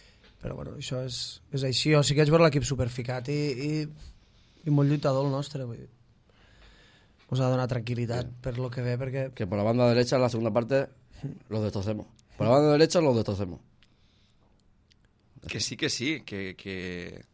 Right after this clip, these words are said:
Speaker 3: que vam tindre ocasions per poder, per poder guanyar el partit.
Speaker 1: La gent va marxar molt contenta. Tothom
Speaker 2: Sí,
Speaker 1: que
Speaker 2: home,
Speaker 1: parlava,
Speaker 2: aplausos.
Speaker 1: estava la
Speaker 2: Bajamos
Speaker 1: gent
Speaker 2: todo ahí a aplaudir a los dos equipos, ¿eh? Porque a los dos, como no hubo mal ambiente ni nada.
Speaker 3: I sobretot això, és a dir,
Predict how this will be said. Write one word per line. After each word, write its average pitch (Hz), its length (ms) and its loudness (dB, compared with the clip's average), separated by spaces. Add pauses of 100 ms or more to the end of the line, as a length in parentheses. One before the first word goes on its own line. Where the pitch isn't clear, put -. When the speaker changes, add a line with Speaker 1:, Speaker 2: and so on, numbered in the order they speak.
(440)
Speaker 3:
que 101 260 -4
vam 110 280 -4
tindre 113 380 -4
ocasions 110 680 -4
per 127 180 -6
poder, 113 920 -2
per 104 160 -4
poder 95 600 -4
guanyar 101 300 -4
el 98 60 -6
partit. 95 320 -6
Speaker 1:
La 131 80 -4
gent 147 140 0
va 165 100 2
marxar 135 220 -2
molt 120 160 -4
contenta. 113 320 -8 (420)
Tothom - 220 -8
Speaker 2:
Sí, 76 80 -6
Speaker 1:
que 85 80 -4
Speaker 2:
home, 113 100 -2
Speaker 1:
parlava, 127 320 -4
Speaker 2:
aplausos. 98 280 -2
Speaker 1:
estava 131 160 -6
la 127 100 -4
Speaker 2:
Bajamos 110 240 0
Speaker 1:
gent - 100 -8
Speaker 2:
todo 123 160 6
ahí 117 100 8
a 120 40 10
aplaudir 110 460 6 (720)
a 110 40 2
los 110 100 6
dos 131 120 10
equipos, 131 340 6
¿eh? 156 100 0
Porque 110 160 2
a 104 40 4
los 101 100 2
dos, 127 220 0 (280)
como 101 140 -6
no 117 80 2
hubo 120 160 6
mal 120 120 4
ambiente 123 320 4
ni 123 60 2
nada. 156 280 2
Speaker 3:
I 131 80 4
sobretot 123 640 0
això, 107 380 -4 (100)
és 101 100 -10
a 92 60 -6
dir, 92 240 -8